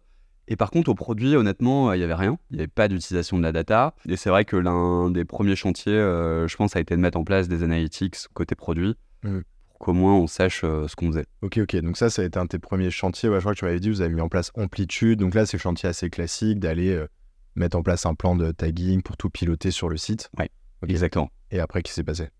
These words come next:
Speaker 1: Après, ce qui s'est passé, euh, on, on va en revenir un peu à ce que tu disais, c'est que, euh, il y a un moment aussi où tu te rends compte que quand t'es trop data-driven, tu vois, t'es pas bon. Parce que, euh, on avait une équipe dans, dans le produit qui était très, très différente de nos utilisateurs.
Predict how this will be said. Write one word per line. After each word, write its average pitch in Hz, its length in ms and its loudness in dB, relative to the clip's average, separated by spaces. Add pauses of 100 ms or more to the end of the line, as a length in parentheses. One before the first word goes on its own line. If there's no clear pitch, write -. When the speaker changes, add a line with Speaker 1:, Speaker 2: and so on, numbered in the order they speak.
Speaker 1:
Après, 107 260 2
ce - 60 -4
qui 139 100 -8
s'est - 120 -4
passé, 117 280 0
euh, 117 420 2
on, 78 240 -6
on 98 80 -2
va 95 80 0
en 95 80 4
revenir 107 260 4
un 104 60 4
peu 113 120 0
à 104 40 2
ce - 80 -10
que 101 80 -6
tu - 160 -10
disais, 117 300 2
c'est 98 140 -2
que, 98 140 -2
euh, 85 840 0
il 85 80 -2
y 98 80 0
a 98 60 2
un 98 60 2
moment 107 240 2
aussi 127 380 0
où 98 180 0
tu 92 160 -10
te - 80 -12
rends 92 120 0
compte 117 260 2
que 90 260 0
quand 90 180 0
t'es 92 100 -4
trop - 180 -2
data-driven, 95 640 4
tu - 40 -8
vois, 90 100 0
t'es 87 120 -2
pas 87 120 0
bon. 85 120 0 (560)
Parce - 160 -4
que, - 140 0
euh, 104 340 6 (720)
on 92 100 0
avait 92 160 4
une 101 100 4
équipe 107 480 0
dans, 90 200 0
dans 87 180 2
le 82 60 0
produit 104 360 2
qui - 140 -6
était - 160 -10
très, - 160 -10
très - 180 -2
différente 92 600 2
de 82 100 0
nos 82 140 0
utilisateurs. 85 680 0